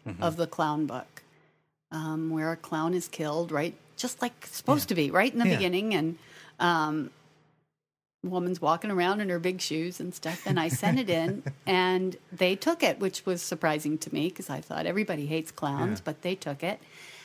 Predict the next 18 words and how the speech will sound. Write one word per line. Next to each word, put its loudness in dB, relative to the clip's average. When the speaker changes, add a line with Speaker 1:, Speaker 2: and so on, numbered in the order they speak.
Speaker 2:
And 4
then 6
they 6
had 4
a 2
launch 2
party -2
for -2
the -2
magazine, 0
and 2
they 2
asked 2
me -2
to 2
read 2
my 2
chapter. -2